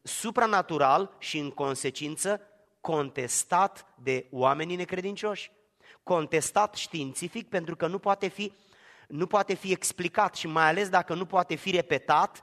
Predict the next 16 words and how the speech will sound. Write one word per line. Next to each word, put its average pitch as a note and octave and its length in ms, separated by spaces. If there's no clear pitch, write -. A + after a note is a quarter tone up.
este E3 320
un D#3+ 140
eveniment D3 580
unic, E3+ 400
ca D3+ 140
și D3+ 160
întruparea, C#3 680
ca A2+ 120
și C#3 180
învierea. C#3+ 500
Atunci B3+ 320
când B3+ 200
vorbim G3 360
despre F3+ 300
înălțarea D3 580
Domnului, A#2+ 560